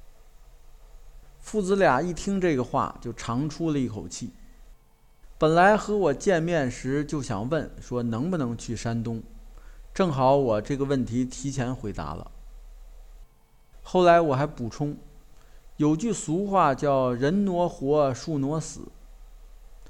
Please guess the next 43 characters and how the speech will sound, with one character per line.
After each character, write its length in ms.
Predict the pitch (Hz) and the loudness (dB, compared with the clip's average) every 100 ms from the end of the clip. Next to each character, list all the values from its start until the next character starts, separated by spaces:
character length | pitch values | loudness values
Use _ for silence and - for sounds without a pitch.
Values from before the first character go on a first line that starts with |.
| - - - | -20 -20 2
当 260 | 202 226 220 | 4 4 2
遇 140 | 196 | 2
到 240 | 185 170 | 4 4
很 260 | - 120 117 | 2 -2 -2
多 200 | 151 170 | 0 0
不 180 | 170 185 | 2 0
顺 340 | - 240 143 | 2 0 0
的 140 | 101 87 | -2 -6
时 160 | - | -12
候， 320 | - 78 - - - - - - - - - - - | -14 -14 -18 -20 -20 -20 -20 -20 -20 -20 -20 -20 -20
换 320 | - 233 202 | 2 6 6
个 80 | 139 | 4
地 160 | 147 135 | 0 0
方 160 | 131 | -2
生 320 | 127 170 165 | -2 -4 -4
活 240 | 131 123 - - | -4 -4 -4 -4
不 120 | 196 | -2
失 300 | 180 - 208 | -2 -2 0
为 180 | 175 151 | 2 2
一 160 | 165 131 | 0 -4
种 240 | 113 95 | -6 -8
可 260 | - 127 151 | -8 -4 -4
取 240 | - 95 | -4 -12
的 120 | - | -10
办 260 | 104 117 90 | -8 -8 -8
法， 200 | - - - - - - - - - | -14 -16 -20 -20 -20 -20 -20 -20 -8
尤 240 | - 165 220 | 2 4 4
其 240 | - 190 | 0 -4
是 120 | 190 | -6
针 220 | 151 156 151 | -4 -4 -2
对 140 | 135 | -4
年 280 | 110 107 139 | -2 -4 -6
轻 220 | - 151 | -6 -6
人。 220 | 117 - - - - - - - - - - - - - - - - - | -6 -8 -14 -18 -18 -20 -20 -20 -20 -20 -18 -18 -18 -18 -16 -16 -12 -2
年 260 | 170 220 | 2 2
纪 160 | 226 190 | 0 -2
轻 240 | - 233 | -2 -2
轻 260 | 214 220 220 | -2 -2 -2
不 160 | 214 175 | -4 -6
出 220 | - 190 | -4 -4
去 160 | 170 | -4
闯 240 | 131 - 50 | -4 -4 -6
啊， 260 | 73 73 | -6 -10